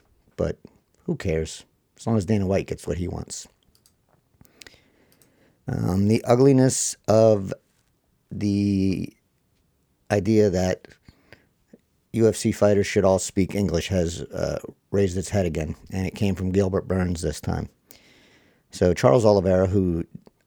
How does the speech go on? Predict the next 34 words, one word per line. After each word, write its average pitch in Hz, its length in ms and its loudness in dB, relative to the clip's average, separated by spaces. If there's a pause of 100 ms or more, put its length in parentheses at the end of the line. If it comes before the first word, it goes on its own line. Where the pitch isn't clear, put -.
(120)
deserves 90 500 -2
a 92 80 0
lightweight 87 400 -2
title 92 260 0
shot - 280 0
'cause 87 140 -4
he's 82 160 -4
on 87 140 -2
an 85 120 -4
eight-fight 87 400 -2
winning 98 220 0
streak - 380 0 (1160)
and 92 520 -4
is 92 200 -6
seemingly 95 560 0
being 87 300 -2
overlooked 95 540 0
by 95 140 0
the 92 100 0
U 92 140 2
F 87 80 -2
C 104 320 0
and 98 100 -4
by 78 120 0
Dana 90 280 -2
White, 101 380 -2 (460)
but - 240 0 (880)
not 95 280 -2
by 98 100 0
the 78 80 -6
fighters 120 540 0 (760)
in 104 100 0
the 92 80 0
division. 98 460 -2